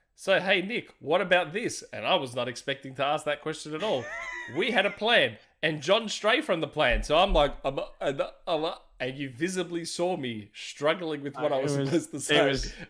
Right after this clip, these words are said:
Speaker 2: it was bad. I felt been. I felt
Speaker 1: Because
Speaker 2: been.
Speaker 1: J-,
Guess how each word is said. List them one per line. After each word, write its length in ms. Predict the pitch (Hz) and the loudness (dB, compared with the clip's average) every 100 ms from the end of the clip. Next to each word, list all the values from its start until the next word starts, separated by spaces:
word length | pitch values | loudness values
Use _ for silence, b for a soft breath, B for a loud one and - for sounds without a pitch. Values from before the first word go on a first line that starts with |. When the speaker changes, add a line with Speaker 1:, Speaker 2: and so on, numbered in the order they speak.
| - | -8
Speaker 2:
it 80 | 147 | -4
was 180 | 147 | -4
bad. 380 | 127 120 113 113 | -4 -4 -4 -4
I 80 | 123 | -6
felt 280 | - 139 127 | -4 -4 -4
been. 360 | 120 113 110 - _ | -6 -6 -10 -14 _
I 100 | - | -14
felt 220 | 113 147 127 | 0 0 2
Speaker 1:
Because 340 | - 151 143 | 4 4 2
Speaker 2:
been. 120 | 131 - | -10 -14
Speaker 1:
J-, 240 | 127 123 | -16 -16